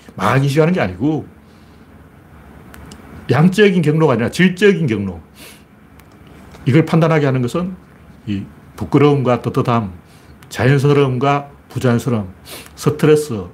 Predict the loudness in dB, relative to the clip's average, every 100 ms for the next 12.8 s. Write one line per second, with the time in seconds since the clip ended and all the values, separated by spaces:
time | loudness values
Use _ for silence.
0 | -20 -20 _ _ -14 -4 0 0 0 -4
1 | -6 -10 -16 -20 -6 0 2 2 0 -2
2 | -2 -4 -4 -8 -12 -4 0 2 2 -2
3 | -6 -8 -8 -14 -10 -6 -2 0 0 0
4 | -2 -2 -2 -6 -12 -20 -8 2 4 4
5 | -2 -6 -4 -2 0 -2 -2 0 -2 2
6 | 2 2 -2 -4 -2 0 0 -2 -2 -2
7 | -4 -6 -20 -8 0 4 4 4 0 -2
8 | -8 -14 -8 -6 -2 0 2 4 2 -2
9 | -4 -8 -10 -20 -12 -2 4 4 4 -2
10 | -8 -18 -20 -20 -20 -20 -20 -20 -20 -20
11 | -18 -8 0 2 4 2 0 0 2 2
12 | 2 0 -4 0 0 0 -2 -8